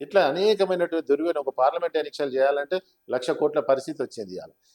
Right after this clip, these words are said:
ఇలా కార్పొరేట్ ఎన్నికలు చేస్తే కూడా వంద కోట్ల రూప-, వంద కోట్ల ఖర్చు అయ్యేది జిహెచ్ఎంసీ ఖర్చు. ఇవన్నీ ఎవరికైతున్నాయి? ఎంత పేపర్ ఖర్చు, ఎంత, ఆ, బూత్ల ఖర్చు, ఆ రోజు జరిగేటువంటి ఇవన్నీ కూడా ఒకటేసారి ఎన్నికలు పెడితే మనకు ప్రజలు,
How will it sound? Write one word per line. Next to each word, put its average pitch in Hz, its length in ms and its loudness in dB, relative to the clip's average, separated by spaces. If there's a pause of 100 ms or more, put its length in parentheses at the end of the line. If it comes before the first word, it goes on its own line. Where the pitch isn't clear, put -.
(100)
ఇలా 147 160 2
కార్పొరేట్ 165 500 4
ఎన్నికలు 156 460 -2
చేస్తే 139 440 -4
కూడా 170 140 4
వంద 147 160 0
కోట్ల 147 280 0
రూప-, 135 260 -4
వంద 127 160 -2
కోట్ల 143 300 -6
ఖర్చు 131 240 -2
అయ్యేది 156 260 -4
జిహెచ్ఎంసీ 135 520 -6
ఖర్చు. 104 260 -8 (320)
ఇవన్నీ 151 180 0
ఎవరికైతున్నాయి? 160 600 2
ఎంత 160 240 -2
పేపర్ 156 360 2
ఖర్చు, 139 340 0
ఎంత, 127 200 0 (540)
ఆ, 135 60 2 (800)
బూత్ల 160 280 0
ఖర్చు, 139 460 2
ఆ 131 120 4
రోజు 156 360 0 (300)
జరిగేటువంటి 143 520 2
ఇవన్నీ 175 320 -2
కూడా 190 180 2
ఒకటేసారి 156 420 0
ఎన్నికలు 147 320 -4
పెడితే 147 380 -2 (300)
మనకు 156 200 -2
ప్రజలు, 156 520 4